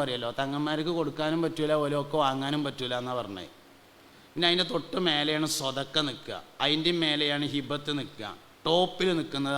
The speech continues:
ഹദിയയാണ്, സമ്മാനം. ബഹുമാനാർത്ഥം ഒരാൾക്ക് നൽകുന്നതിനാണ് ഹദിയ എന്ന് പറയുന്നത്.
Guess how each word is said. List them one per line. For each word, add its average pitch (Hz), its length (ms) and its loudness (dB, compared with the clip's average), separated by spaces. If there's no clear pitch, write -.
ഹദിയയാണ്, 123 600 -2
സമ്മാനം. 143 720 0
ബഹുമാനാർത്ഥം 165 1040 2
ഒരാൾക്ക് 143 460 0
നൽകുന്നതിനാണ് 131 720 -2
ഹദിയ 135 520 0
എന്ന് 123 160 -6
പറയുന്നത്. 107 520 -6